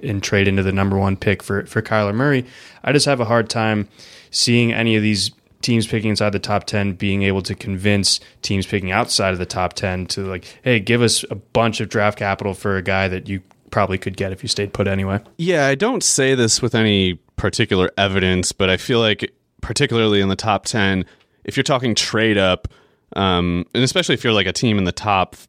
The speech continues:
Speaker 2: half of the round anyway, if you're talking trade up, that's either you're chasing a quarterback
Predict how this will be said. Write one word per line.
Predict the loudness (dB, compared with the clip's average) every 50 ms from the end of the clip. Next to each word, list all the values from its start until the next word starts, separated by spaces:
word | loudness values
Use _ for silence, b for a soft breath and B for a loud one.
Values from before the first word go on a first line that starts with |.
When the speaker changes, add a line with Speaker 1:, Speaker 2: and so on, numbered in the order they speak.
| -12 -8
Speaker 2:
half | -4 -2 -2 -2 -2
of | -4 -4
the | -4 -2
round | 0 0 0 0 0 0
anyway, | 0 2 2 2 2 2 2 2 2
if | 0 -2
you're | -4 -4
talking | -2 -2 -2 -2 -4 -6
trade | -4 -2 -2 0 0 2 2
up, | 2 2 0 -2 -6 b b b b b b b b _ _ _ _ _ _ -20 -8 -4
that's | -2 0 0 0 0 0 0 0 0
either | 0 0 0 0 0 0 2 2 2 2
you're | 0 -2 -2 -2 -2
chasing | 0 0 0 0 0 0 -2 -2
a | -4
quarterback | -4 -4 -2 -2 0 0 0 0 0 0 0 0 -2 -4